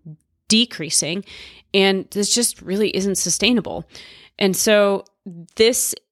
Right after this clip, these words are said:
these types of fees are out there as a silver lining, right? Physicians and practices are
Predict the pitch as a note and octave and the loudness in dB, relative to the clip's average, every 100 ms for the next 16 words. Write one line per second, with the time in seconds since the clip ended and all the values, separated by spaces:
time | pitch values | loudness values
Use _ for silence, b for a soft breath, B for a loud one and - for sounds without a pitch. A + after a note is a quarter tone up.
0 | _ _ _ - G3 A#3+ - A3 G#3+ F#3+ | _ _ _ -8 -2 -2 0 -2 -2 -6
1 | F#3+ E3+ - F3 E3+ F3 D#3+ D#3 b b | -4 -4 -4 -6 -6 -4 -4 -4 b b
2 | b b _ - F#3 F#3 F#3 G3+ F3 E3+ | b b _ 0 2 2 0 0 0 0
3 | D3 - - F3 F3+ F3 - F#3+ G3+ A3+ | -4 -8 -12 0 2 2 0 -4 0 2
4 | A3 G#3 - - - F3+ F#3 F#3 F#3 F3 | 0 -2 -6 -8 -6 -2 -2 -2 -2 -2
5 | E3+ D#3+ - - E3+ E3 | -4 -6 -10 -4 -2 0